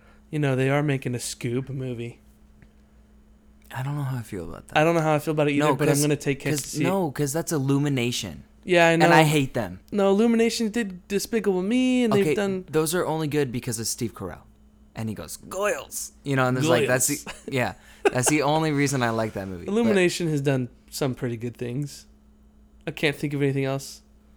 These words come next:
Speaker 2: They are my least favorite out of, out of Pixar
Speaker 1: They're Sony.
Speaker 2: and
Speaker 1: That's why.
Speaker 2: <sighs> So-, Sony's just
Speaker 1: Sony drops the ball.
Speaker 2: No.
Speaker 1: As you talk with your
Speaker 2: DreamWor-,
Speaker 1: Sony headphones.
Speaker 2: DreamWorks is probably my favorite one.
Speaker 1: <coughs>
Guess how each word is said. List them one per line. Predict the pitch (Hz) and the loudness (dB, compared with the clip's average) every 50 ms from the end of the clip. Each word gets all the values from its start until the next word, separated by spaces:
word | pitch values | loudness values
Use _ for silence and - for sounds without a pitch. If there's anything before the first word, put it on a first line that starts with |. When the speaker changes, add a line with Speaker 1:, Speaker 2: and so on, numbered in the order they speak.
| _ | _
Speaker 2:
They | - 117 127 127 | -6 -4 -2 -2
are | 127 127 | -2 0
my | 131 127 123 120 | -2 -2 -2 -2
least | 117 110 117 117 107 - - | -2 -4 -4 -4 -4 -4 -4
favorite | - 107 101 95 98 90 87 | -4 -6 -6 -6 -6 -6 -6
out | 95 98 101 | -6 -6 -8
of, | 104 101 - - - - _ - | -10 -12 -14 -20 -20 -20 _ -4
out | 110 107 107 101 | -2 -2 -2 -4
of | 95 - - | -6 -12 -12
Pixar | - - 139 123 - - - 139 131 127 | -6 -4 -4 -4 -4 -4 -2 0 2 4
Speaker 1:
They're | 147 156 | 4 4
Sony. | 120 120 120 120 160 156 160 165 147 131 123 123 - - - - | 4 2 2 2 2 2 2 2 0 -2 -6 -8 -14 -20 -14 -10
Speaker 2:
and | 110 104 | -6 -4
Speaker 1:
That's | 135 135 - - - | -4 -4 -4 -6 -6
why. | 131 127 127 123 123 - - - - - _ - - _ _ - _ - - - _ - - _ - - | -6 -6 -6 -6 -8 -12 -20 -20 -20 -20 _ -20 -20 _ _ -20 _ -20 -20 -20 _ -20 -20 _ -20 -16
Speaker 2:
<sighs> | 117 110 - - - - - | -14 -14 -14 -14 -16 -20 -20
So-, | - - - 120 123 - - | -18 -14 -10 -10 -10 -12 -12
Sony's | - - - 131 147 170 180 170 | -16 -10 -8 -6 -4 -4 -6 -6
just | - 160 139 - - - | -6 -8 -8 -8 -10 -12
Speaker 1:
Sony | - - - 143 135 135 127 123 | -16 -8 -4 -4 -2 -2 -4 -4
drops | 123 135 127 131 131 - - | -2 -2 -2 -2 -2 -6 -14
the | - | -10
ball. | - 143 139 139 139 135 - - - | -6 -4 -4 -4 -4 -8 -12 -12 -8
Speaker 2:
No. | 107 107 110 107 | -6 -4 2 6
Speaker 1:
As | 165 160 151 151 | 6 6 6 4
you | 170 156 | 0 0
talk | - 160 156 151 151 - | 4 6 6 6 6 2
with | 143 143 | 2 4
your | 151 143 | 4 4
Speaker 2:
DreamWor-, | 160 170 156 143 143 139 | 4 4 2 2 4 4
Speaker 1:
Sony | |
headphones. | 139 143 165 170 - - 196 208 - - | 4 2 2 2 0 0 0 -2 -2 -2
Speaker 2:
DreamWorks | |
is | 196 160 | -4 -2
probably | - 156 143 147 147 139 143 147 | 0 0 0 0 0 0 -2 0
my | 135 123 117 | 0 -2 -2
favorite | - - 104 104 113 123 - | -2 -4 -4 -4 -4 -4 -4
one. | 107 107 104 107 123 131 - - - - | -4 -6 -6 -6 -8 -10 -14 -18 -2 0
Speaker 1:
<coughs> | 277 - | 0 2